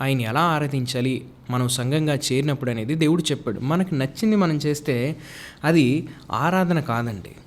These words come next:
దేవుని వాక్యాన్ని మనం పరిశీలన చేసినట్లయితే ఐదు విషయాలు మనం చూడగలం మనము సంఘంగా చేరినప్పుడు దేవుడు చేయమని చెప్పినవి. మొట్టమొదటిది ఏంటంటే reading the word, దేవుని వాక్యాన్ని చదవడము,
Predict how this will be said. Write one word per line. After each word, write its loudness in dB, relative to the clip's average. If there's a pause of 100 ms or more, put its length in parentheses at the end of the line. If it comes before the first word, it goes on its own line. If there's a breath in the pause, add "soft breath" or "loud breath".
(360)
దేవుని 6
వాక్యాన్ని 2
మనం 0
పరిశీలన 0
చేసినట్లయితే -2
ఐదు 4
విషయాలు 0
మనం 0 (100)
చూడగలం 0
మనము 0
సంఘంగా 2
చేరినప్పుడు 0
దేవుడు 2 (100)
చేయమని -2 (100)
చెప్పినవి. -6 (1000)
మొట్టమొదటిది 4
ఏంటంటే -2 (540 loud breath)
reading 4
the 4
word, 2
దేవుని 2
వాక్యాన్ని 0
చదవడము, 0